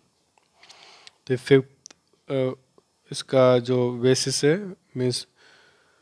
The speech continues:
administration में ह्यूमन एफर्ट्स डायरेक्टली कंसर्न नहीं होते, और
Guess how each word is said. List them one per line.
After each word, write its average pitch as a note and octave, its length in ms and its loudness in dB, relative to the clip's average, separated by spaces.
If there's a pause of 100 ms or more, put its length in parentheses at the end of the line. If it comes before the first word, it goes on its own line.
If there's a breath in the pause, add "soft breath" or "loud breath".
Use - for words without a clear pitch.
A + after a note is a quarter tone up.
(680 soft breath)
administration D3+ 1000 2 (480)
में C3 720 2 (140)
ह्यूमन C3+ 480 2
एफर्ट्स C#3 560 -2 (340)
डायरेक्टली C3+ 800 -2
कंसर्न C#3 600 -2
नहीं C3+ 200 4
होते, C#3 440 -2
और A#2 560 -6